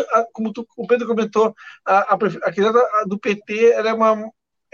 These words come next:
ela é major. Eu fiquei, "Cara, que louco." Porque eu já vi vários candidatos do P T aqui no Estado do Rio Grande do Sul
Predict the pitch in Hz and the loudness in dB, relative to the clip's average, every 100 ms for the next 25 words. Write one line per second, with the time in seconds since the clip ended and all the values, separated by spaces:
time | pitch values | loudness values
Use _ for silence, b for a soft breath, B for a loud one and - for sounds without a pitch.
0 | - 202 214 220 220 175 190 202 202 196 | -8 -2 0 2 2 2 0 0 -4 -14
1 | - - 214 285 285 269 247 214 196 214 | -6 2 4 6 6 4 0 -6 -2 2
2 | 277 - 175 - _ B B - - 247 | 2 0 -14 -14 _ B B -14 -2 2
3 | 226 240 370 277 262 330 - 294 240 233 | 4 2 2 4 4 4 0 2 2 2
4 | 226 214 202 202 196 190 202 185 180 175 | -4 -4 -2 -2 -4 -6 -4 -4 -6 -6
5 | - 277 | -4 -4